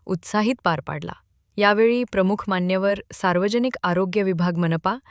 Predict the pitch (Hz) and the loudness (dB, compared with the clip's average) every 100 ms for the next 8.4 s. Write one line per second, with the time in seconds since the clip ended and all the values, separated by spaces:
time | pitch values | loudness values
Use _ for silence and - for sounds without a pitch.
0 | - 185 190 190 240 269 262 202 196 208 | -4 2 2 4 2 2 2 2 0 0
1 | 196 196 208 - - 180 170 - 180 175 | -2 -2 -4 -10 -6 -2 0 0 -2 -2
2 | - 180 185 170 160 180 277 _ _ _ | 0 -2 0 0 0 0 -4 _ _ _
3 | _ _ - 208 214 277 - _ - 190 | _ _ -2 2 2 2 -8 _ -6 -2
4 | 185 185 190 190 185 185 185 170 - 180 | 0 2 0 0 0 0 0 0 0 -2
5 | 165 180 202 - - 165 160 190 202 _ | -2 -2 -4 -4 -2 -2 -2 -4 -6 _
6 | - 214 208 254 262 220 220 196 214 190 | -4 0 0 2 2 2 0 2 0 2
7 | 190 - 202 208 - - 175 175 196 214 | -2 -2 -4 -4 -8 -8 -2 0 0 -2
8 | 180 175 160 | -2 -2 -2